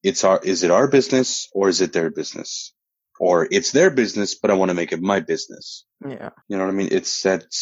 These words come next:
Speaker 1: that age-old question. "I wanna help you, but should I just do it without your permission?"
Speaker 2: Oh,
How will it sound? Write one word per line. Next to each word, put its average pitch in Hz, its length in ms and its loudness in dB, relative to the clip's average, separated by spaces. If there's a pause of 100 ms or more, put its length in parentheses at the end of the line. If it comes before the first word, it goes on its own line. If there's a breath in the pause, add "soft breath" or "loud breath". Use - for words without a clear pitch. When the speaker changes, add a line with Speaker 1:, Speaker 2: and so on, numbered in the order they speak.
(300)
Speaker 1:
that 90 200 0 (180)
age-old 107 500 4
question. - 500 -2 (180)
"I 107 80 2
wanna 143 300 4
help 123 300 0
you, 82 280 -6 (160)
but 104 120 0
should 104 160 2
I 98 60 2
just 98 340 -2
do 107 160 6
it 104 40 6
without 92 380 2
your 87 80 -2
permission?" 85 560 -8 (260)
Speaker 2:
Oh, 147 340 -4